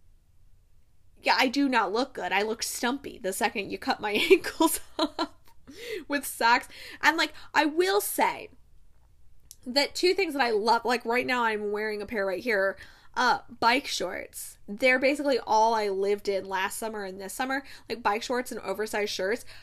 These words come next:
It was my goal last year to walk out of quarantine, which at this, are we even out of quarantine? I don't know. Doesn't feel like it most days. Uh,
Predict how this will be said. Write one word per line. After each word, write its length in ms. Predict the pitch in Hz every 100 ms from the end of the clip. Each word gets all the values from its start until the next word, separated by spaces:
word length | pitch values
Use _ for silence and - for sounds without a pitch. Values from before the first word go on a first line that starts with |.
| - -
It 120 | 320 370
was 160 | 494
my 120 | 440
goal 380 | 254 202 190 202
last 300 | 226 226 -
year 100 | 262
to 60 | 226
walk 320 | 196 190 202
out 180 | 214 202
of 140 | 190
quarantine, 640 | - 175 190 220 247 247 220
which 200 | 208 - 247
at 140 | 262
this, 160 | 392 - -
are 160 | 269 311
we 120 | 349
even 340 | 262 254 262
out 160 | 254 262
of 100 | -
quarantine? 460 | 262 254 247 262 -
I 140 | 370
don't 160 | 269 -
know. 240 | - 214 - - _ - - - - _ _ _ - 233
Doesn't 260 | 330 330
feel 180 | 269 226
like 160 | - 175
it 120 | -
most 200 | 165 -
days. 240 | 151 - - - - -
Uh, 320 | 269 240 226